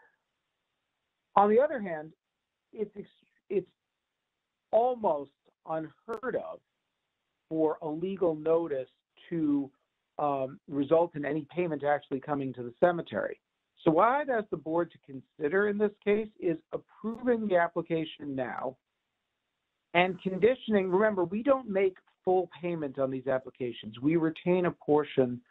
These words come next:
for a second payment. So we could make, we could approve it now. We could make a first payment. The second payment would be conditioned on receipt, uh, on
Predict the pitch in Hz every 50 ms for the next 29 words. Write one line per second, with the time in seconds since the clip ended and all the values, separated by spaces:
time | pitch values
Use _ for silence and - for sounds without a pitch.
0 | _ _ _ _ - - 143 139 135 131 - - 143 147 139 - 147 135 131 135
1 | 131 139 143 147 175 202 202 - - - _ _ _ _ - - _ _ _ _
2 | _ _ - - - 170 170 165 208 214 - 208 185 165 180 196 233 247 247 -
3 | - _ _ _ _ _ - 165 175 175 185 170 170 - - 196 226 254 269 262
4 | 214 165 147 127 127 139 143 139 143 139 147 165 185 196 - - _ _ _ -
5 | - 156 - - _ - 170 196 208 208 _ _ - 170 156 143 123 120 127 143
6 | 156 - - - _ _ _ _ _ _ _ _ _ _ _ _ - 151 165 165
7 | 151 - - _ - 214 240 254 254 247 226 208 - 175 170 160 156 151 156 160
8 | 170 - 160 156 156 143 147 156 147 - 156 147 147 139 156 175 175 - - 170
9 | 151 147 147 139 151 - - _ - 147 139 143 143 139 143 143 135 135 - _
10 | _ _ _ _ _ _ - - 139 143 147 143 _ _ _ 165 160 156 151 143
11 | - - - - - _ - 151 151 147 147 - - - 151 147 143 143 139